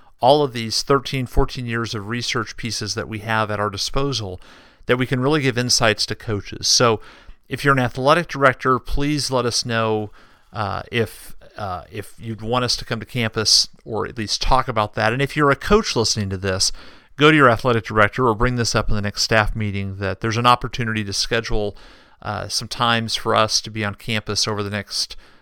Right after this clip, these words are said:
uh, twelve to eighteen months. And we schedule pretty far in advance. Sometimes we can get in, you know, within sixty or ninety days. Uh, but, but put us on the schedule because there are so many good things that coaches are doing now because we've had the chance to teach them the right way to do it.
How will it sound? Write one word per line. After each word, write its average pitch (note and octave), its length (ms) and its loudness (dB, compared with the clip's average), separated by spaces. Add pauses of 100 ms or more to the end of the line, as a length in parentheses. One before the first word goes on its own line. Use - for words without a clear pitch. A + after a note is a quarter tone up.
(120)
uh, G2+ 360 -2
twelve A2 280 2
to A2 140 -4
eighteen A2 360 -8
months. G2+ 640 -2
And G2+ 120 -12
we A2 80 -8
schedule E3+ 360 4
pretty F#3 180 4
far E3 220 2
in C#3+ 60 2
advance. A#2+ 380 0
Sometimes C#3 420 -2
we A#2+ 100 -8
can A#2 120 -10
get A#2 140 -2
in, A#2 260 -2 (500)
you A#2+ 80 -4
know, G#2 100 2
within A2+ 380 -4
sixty - 400 -4
or A2 60 -2
ninety G#2+ 300 -2
days. G2+ 480 -4 (400)
Uh, F#2+ 360 -10 (120)
but, A#2 260 0 (280)
but - 220 4
put E3+ 160 10
us D#3 140 2
on C3+ 120 0
the A#2 60 -6
schedule A2+ 400 -2
because G#2+ 460 -4
there G#2+ 120 -2
are G2+ 100 -2
so - 340 0
many C#3+ 180 -4
good A#2+ 240 -4
things A2 520 -4
that G#2+ 180 -4
coaches A#2+ 420 -6
are G#2+ 60 -6
doing A2 260 -4
now B2+ 320 4
because A2+ 320 -6
we've A2 120 -6
had A2+ 140 0
the G#2+ 60 -6
chance G#2+ 320 -4
to - 120 -20
teach - 280 -8
them A2 160 -6
the G2+ 80 -6
right G2+ 240 -4
way G#2 100 -6
to G2 120 -8
do G2+ 200 -4
it. G2 120 -4